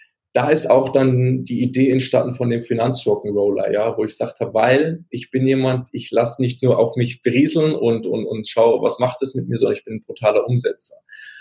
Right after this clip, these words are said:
Und da ich gemerkt habe, ähm, wenn ich's anderen erzähle,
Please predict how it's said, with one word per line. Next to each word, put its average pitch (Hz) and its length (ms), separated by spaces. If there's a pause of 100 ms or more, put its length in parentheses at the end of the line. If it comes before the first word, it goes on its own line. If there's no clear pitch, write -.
(180)
Und 120 280
da 120 180
ich 165 180
gemerkt 120 560
habe, - 140 (680)
ähm, 104 600
wenn 113 120
ich's - 200
anderen 143 300
erzähle, 135 580